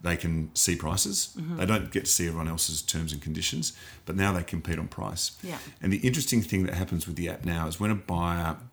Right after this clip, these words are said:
Speaker 1: pulls out because they've gone to their maximum, we talk to the buyers at their homes when they're bidding on, on the app. Um, they'll always say, "God, we went so much further than, than we thought we would, but because we saw someone else was bidding, we felt comfortable with that. But Peter, we've truly now met our top limit."
Speaker 2: Mm-hmm.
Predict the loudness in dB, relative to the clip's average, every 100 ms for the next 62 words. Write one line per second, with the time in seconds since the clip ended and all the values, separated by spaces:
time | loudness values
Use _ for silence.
0 | _ -6 -2 0 0 0 -2 -4 -6 -8
1 | -4 -2 -2 -4 -4 -4 -4 -4 -4 -4
2 | -2 -2 -2 -2 2 2 2 0 -2 -6
3 | -4 -2 -2 0 -2 -6 -14 -6 -4 -2
4 | 0 0 0 0 0 -2 0 -2 0 0
5 | -2 -2 -4 -2 -2 -4 -10 -16 -14 -14
6 | -14 2 6 8 8 6 2 -4 -20 -20
7 | -20 -20 _ _ _ -2 6 8 10 8
8 | 8 8 6 4 4 6 4 6 6 6
9 | 2 2 2 2 0 0 -2 -2 -4 -2
10 | -2 0 -2 0 -2 -2 -4 -4 -4 0
11 | 0 2 2 2 2 2 0 0 -2 -4
12 | -4 -2 0 -2 -4 -6 -10 -8 -8 -6
13 | -6 -4 -6 -6 -4 0 0 0 -2 -2
14 | 0 2 2 0 0 0 -2 -6 -6 -4
15 | -6 -6 0 0 0 -4 -2 0